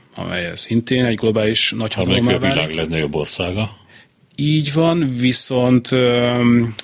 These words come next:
Speaker 1: hogyha úgy nézzük, hogy gazdasági értelemben itt regionálisan valóban egy állandó nagyhatalom,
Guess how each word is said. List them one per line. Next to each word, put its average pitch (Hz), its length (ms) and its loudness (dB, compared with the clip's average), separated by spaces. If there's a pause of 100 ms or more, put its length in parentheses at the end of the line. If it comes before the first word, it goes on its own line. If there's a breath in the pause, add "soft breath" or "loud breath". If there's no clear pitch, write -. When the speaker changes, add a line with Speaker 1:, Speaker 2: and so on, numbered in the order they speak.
(100)
Speaker 1:
hogyha - 340 -2
úgy 151 140 2
nézzük, 110 320 0
hogy 98 360 -2
gazdasági 113 500 2
értelemben 95 720 -2 (380 loud breath)
itt - 280 -4 (160)
regionálisan 101 840 0 (300)
valóban 110 480 0
egy 110 220 0
állandó 117 480 2
nagyhatalom, 160 800 0